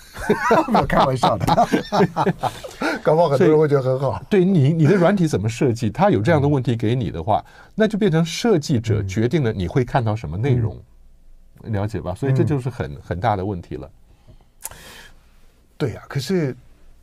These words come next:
Speaker 1: 虽然我们，我们可以预知到，如果由A I去帮你读经，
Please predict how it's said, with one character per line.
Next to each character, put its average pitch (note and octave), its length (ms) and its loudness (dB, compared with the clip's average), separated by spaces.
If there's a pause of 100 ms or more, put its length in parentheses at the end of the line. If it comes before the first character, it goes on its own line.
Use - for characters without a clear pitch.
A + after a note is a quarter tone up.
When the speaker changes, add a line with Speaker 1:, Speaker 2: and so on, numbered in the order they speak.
(840)
Speaker 1:
虽 - 260 -2
然 F#3 160 2
我 G#2+ 120 -4
们， A2+ 180 -6 (260)
我 A#2+ 120 -6
们 B2+ 180 -2
可 E3 140 -2
以 B2+ 160 -4
预 E3+ 200 0
知 C3+ 260 -8
到， B2 380 0 (920)
如 C#3 180 -4
果 D#3+ 140 -2
由 A2 260 -4
A C#3+ 200 -2
I C3 420 0 (560)
去 D3+ 140 -4
帮 C3 220 -2
你 G#2 200 -4
读 G2+ 240 -8
经， B2 460 -4